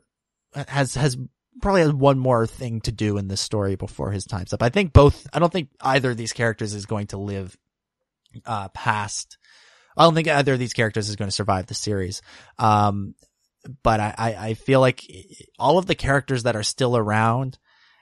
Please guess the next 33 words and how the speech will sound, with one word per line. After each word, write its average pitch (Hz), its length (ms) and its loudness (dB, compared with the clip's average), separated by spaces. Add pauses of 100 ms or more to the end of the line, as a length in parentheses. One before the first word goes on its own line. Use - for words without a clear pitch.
have 120 540 0
a 120 100 -8
part - 440 -6
to - 120 -14
play, 104 600 -6 (460)
and 101 580 -2 (580)
we 120 280 -4
just 117 240 -6
need 117 140 -8
to 110 80 -6
figure 107 260 -2
out 98 140 -2
what 104 240 -2
that 95 260 -6
part - 380 -8 (100)
is. 98 440 -6
And, 101 220 -12
and, 101 480 -14 (640)
you 135 160 -2
know, 113 80 2
for 131 140 0
some, 151 280 4
it's 127 100 -2
kinda 107 260 -4
obvious, 135 420 6
like 104 160 -12
with 104 160 -10
Jon 110 520 -2
and, 95 280 -14
and 98 200 -14
Dany 110 480 -4
and, 98 160 -14
and, 98 340 -14